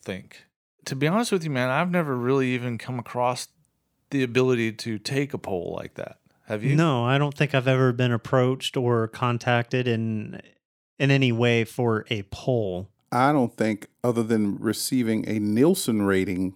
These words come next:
Speaker 3: <laughs> application, I don't think we've ever even seen that.
Speaker 2: I've actually seen the Nielsen rating a long time ago, but I think that came out around the same time as a
Speaker 1: They can do it electronically now because everything's a number.
Speaker 3: Exactly. But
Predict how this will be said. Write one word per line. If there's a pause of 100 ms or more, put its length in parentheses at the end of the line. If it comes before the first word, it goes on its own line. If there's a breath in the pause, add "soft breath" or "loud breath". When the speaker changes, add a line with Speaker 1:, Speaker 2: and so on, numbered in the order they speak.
(140)
Speaker 3:
<laughs>
application,
I
don't
think
we've
ever
even
seen
that.
Speaker 2:
I've
actually
seen
the
Nielsen
rating
a
long
time
ago,
but
I
think
that
came
out
around
the
same
time
as
a
Speaker 1:
They
can
do
it
electronically
now
because
everything's
a
number.
Speaker 3:
Exactly. (720)
But